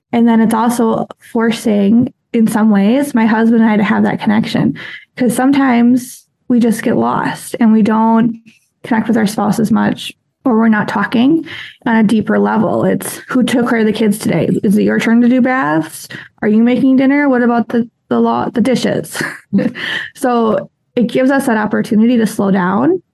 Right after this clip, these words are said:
and connect again a little bit more. And then we're also getting a task done. And that to me is a huge piece. So thinking about ways that you can batch in your home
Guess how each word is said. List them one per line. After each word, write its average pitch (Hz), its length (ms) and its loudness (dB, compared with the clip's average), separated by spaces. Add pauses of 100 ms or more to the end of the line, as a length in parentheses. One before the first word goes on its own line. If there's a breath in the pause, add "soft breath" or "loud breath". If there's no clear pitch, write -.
(680)
and 226 140 2
connect 220 440 0
again 240 260 2
a 240 80 2
little 233 200 2
bit 262 140 2
more. 226 380 2 (500 loud breath)
And 233 100 2
then 220 120 4
we're 220 100 2
also 220 240 0
getting 214 200 4
a 190 60 2
task - 400 -8
done. - 320 -2 (400)
And 208 600 2 (760 loud breath)
that 220 600 0
to 262 120 0
me 262 180 4
is 254 80 2
a 233 100 0
huge 214 320 0
piece. - 280 -2
So 214 160 -2
thinking 240 380 2
about 240 260 2
ways 202 640 0 (120)
that 240 180 2
you 214 100 2
can 208 260 2
batch 180 800 -4 (420)
in 226 160 2
your 208 120 4
home 220 500 2